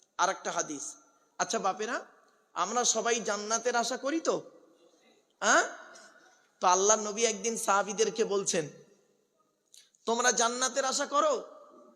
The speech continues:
সাহাবীরা বলছেন, "জি হ্যাঁ, জান্নাতের আশা করি।" নবীজি বললেন, "জান্নাত কার আশা করে?" আমরা তো সবাই জান্নাতের আশা করি, "আল্লাহ জান্নাতুল ফেরদাউস নসিব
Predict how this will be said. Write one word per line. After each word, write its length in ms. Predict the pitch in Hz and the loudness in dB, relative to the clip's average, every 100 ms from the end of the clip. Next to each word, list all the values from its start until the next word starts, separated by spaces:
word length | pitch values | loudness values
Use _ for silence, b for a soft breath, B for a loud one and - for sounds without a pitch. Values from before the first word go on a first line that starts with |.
| _ | _
সাহাবীরা 480 | - 185 190 208 220 | -8 -2 -2 -2 -2
বলছেন, 380 | 208 208 226 196 | -2 -4 -6 -6
"জি 220 | 185 247 | -4 -2
হ্যাঁ, 180 | 220 208 | 0 -2
জান্নাতের 480 | 202 202 202 208 190 | -4 -6 -6 -6 -6
আশা 200 | 180 190 | -6 -8
করি।" 260 | 170 156 - _ _ b b _ 180 | -10 -14 -16 _ _ b b _ -2
নবীজি 280 | 196 220 | -2 -2
বললেন, 380 | 233 240 233 190 156 - - _ _ _ 196 | -2 0 0 0 -4 -20 -20 _ _ _ 6
"জান্নাত 480 | 247 262 277 294 - | 8 10 10 8 6
কার 120 | 302 | 2
আশা 240 | 294 294 | 4 2
করে?" 280 | 285 294 320 - - - - _ _ _ _ _ _ _ _ _ _ _ _ _ _ _ _ _ _ _ _ _ _ _ _ _ _ _ - | 4 2 0 -6 -18 -20 -20 _ _ _ _ _ _ _ _ _ _ _ _ _ _ _ _ _ _ _ _ _ _ _ _ _ _ _ -6
আমরা 300 | 214 269 277 | -2 -2 -2
তো 100 | 285 | 0
সবাই 280 | 285 294 | 2 4
জান্নাতের 540 | 247 269 285 294 294 294 | 4 2 4 2 4 2
আশা 240 | 277 285 | 2 0
করি, 280 | 247 240 208 - - - - _ _ _ _ | 0 -2 -4 -12 -20 -20 -20 _ _ _ _
"আল্লাহ 320 | 208 254 285 294 | -6 0 2 4
জান্নাতুল 580 | 269 285 294 294 294 | 2 2 0 0 -4
ফেরদাউস 500 | 247 269 269 285 277 | -2 -2 2 0 0
নসিব 300 | 277 269 285 | -2 -2 -4